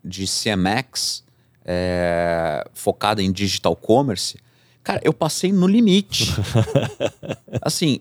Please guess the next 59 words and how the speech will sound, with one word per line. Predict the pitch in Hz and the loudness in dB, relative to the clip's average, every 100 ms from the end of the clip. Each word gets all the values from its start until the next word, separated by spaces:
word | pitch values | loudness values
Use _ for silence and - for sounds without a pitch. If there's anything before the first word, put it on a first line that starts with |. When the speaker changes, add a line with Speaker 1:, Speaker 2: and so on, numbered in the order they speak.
| - | 0
Speaker 1:
é, | 117 113 | 2 4
hoje | 123 131 185 185 143 | 6 8 6 4 2
a, | 107 80 104 | 4 4 2
a, | - 110 - 101 | 0 -2 0 -2
a | |
barra | 107 131 175 | 2 0 0
tá | - 147 | -4 -4
tão | 170 180 | -2 0
al-, | 160 98 - 117 | 2 2 2 0
eu, | 120 131 - | 2 2 2
o | |
que | 131 - | 0 4
eu | 220 | 4
conheço | 214 170 170 139 | 2 0 -2 -4
de | 123 | -8
digital | 120 113 120 104 | -8 -6 -2 -2
commerce | - 131 185 151 113 - 127 _ _ _ _ _ | 2 4 4 0 -4 -8 -12 _ _ _ _ _
é | - | 0
muito | 175 160 233 339 | 2 4 2 4
menos | 160 196 233 | 4 4 2
do | 311 | 0
que | 302 | -2
a, | - _ _ - | -4 _ _ -12
aquela | - 233 254 | -2 0 2
galera | 233 233 - | 4 2 0
que | |
tá | - 294 | -4 -4
lá. | 220 233 - _ - | -2 -2 -6 _ -2
Eles | 160 | 0
são | 196 240 220 | 4 4 8
realmente, | 185 240 208 233 - - - _ _ | 8 8 6 6 4 -6 -10 _ _
é, | - 73 82 | 0 4 4
detentores | 120 165 185 170 135 170 202 180 135 | 6 4 4 4 6 6 6 4 4
de | 147 | 4
muito | 147 170 214 | 8 8 6
conhecimento, | - 170 - 143 135 165 | 4 4 4 4 4 4
coisa, | 170 - | 2 -2
coisa | - 185 285 | 2 4 4
que | 208 | 2
eu | |
não | 202 | 2
tenho, | 220 190 185 | 2 2 2
entendeu? | 135 120 127 | 2 2 4
Então, | 127 147 165 175 | 4 4 6 4
é, | 160 | 4
é, | - 156 | 2 2
é | - | 6
Speaker 2:
Ainda | 135 | 6
bem | 135 | 6
que | - | 0
com | - | 4
a | 180 | 4
idade | 143 135 151 170 | 6 4 4 0
traz | 160 160 | 2 4
a | 151 | 4
experiência, | 139 - 143 127 117 151 170 151 - 156 139 | 2 2 2 4 6 4 4 2 6 6 6
traz | - 120 120 123 113 | 4 4 6 4 6
a | 117 | 4
visão, | 113 110 95 113 127 151 190 | 4 0 6 6 8 6 2